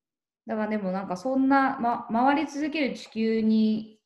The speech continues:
対して人間ってもっとセンシティブに生きてて、やっぱりこう、一人じゃ生きていけないとかさ。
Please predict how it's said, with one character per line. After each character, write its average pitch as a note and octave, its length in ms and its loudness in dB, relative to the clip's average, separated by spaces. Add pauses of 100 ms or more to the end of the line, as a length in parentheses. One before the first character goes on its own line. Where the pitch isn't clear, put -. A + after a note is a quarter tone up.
(100)
対 A3 240 2
し - 200 -12
て E3 200 -2
人 A3 220 2
間 A3+ 140 2
っ - 20 -8
て A3 80 0
も A3 140 -2
っ A3 40 -8
と - 80 -8
セ - 160 -6
ン G#3 60 -2
シ - 100 -14
テ F3+ 80 -6
ィ D3+ 40 -4
ブ D#3 60 -6
に E3 140 -8
生 - 80 -20
き - 0 -
て D3+ 120 -8
て、 D3 360 -8
や F#3 80 -4
っ F#3+ 80 -12
ぱ A3+ 120 0
り D#3+ 160 -6
こ E3 140 -8
う、 - 40 -10
一 - 160 -4
人 A#3 120 -2
じ F3 60 -4
ゃ E3 40 -2
生 F#3 80 -4
き - 80 -14
て F3 60 -8
い - 40 -10
け D#3 100 -10
な D#3 120 -6
い D3+ 80 -8
と C#3+ 80 -10
か C#3 140 -16
さ。 B2 300 -16